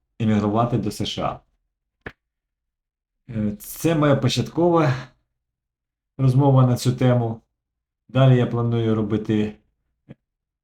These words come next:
тематичне відео і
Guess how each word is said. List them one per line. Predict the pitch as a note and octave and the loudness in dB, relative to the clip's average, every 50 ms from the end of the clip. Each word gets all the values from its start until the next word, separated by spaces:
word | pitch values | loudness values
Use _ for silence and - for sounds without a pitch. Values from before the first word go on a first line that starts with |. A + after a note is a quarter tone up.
| _ _ _ | _ _ _
тематичне | _ C3 B2+ B2 A#2 - B2 A2+ - - A2+ A2 | _ 2 2 2 2 2 0 -2 -2 -2 -2 0
відео | G#2+ C3+ D#3+ D3+ E3 E3 D#3+ D3+ C3+ C3 - _ _ _ _ _ _ _ _ _ _ _ _ _ _ _ _ _ _ _ _ _ _ _ _ _ _ _ _ _ _ _ _ _ _ - | 2 2 2 2 2 0 0 -2 -4 -6 -10 _ _ _ _ _ _ _ _ _ _ _ _ _ _ _ _ _ _ _ _ _ _ _ _ _ _ _ _ _ _ _ _ _ _ 0
і | B2+ B2+ C3 C3 B2+ B2 B2 A#2 | 4 4 6 6 6 4 2 -2